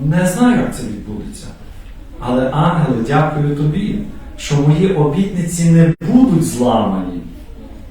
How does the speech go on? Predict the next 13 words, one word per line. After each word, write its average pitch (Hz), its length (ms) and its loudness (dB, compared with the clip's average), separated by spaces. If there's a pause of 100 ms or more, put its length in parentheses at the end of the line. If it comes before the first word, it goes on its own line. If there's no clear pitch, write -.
(360)
Не 110 80 -6
будуть 123 360 -2
зламані 107 440 -4 (160)
мої 95 160 -8
обітниці, 110 600 -6
які 117 380 -8 (300)
я 123 340 -2
і 110 40 -2
Йосип 110 360 -2
дали 107 260 -2
перед - 380 -12
тобою, 101 300 -8
раз. 139 380 -6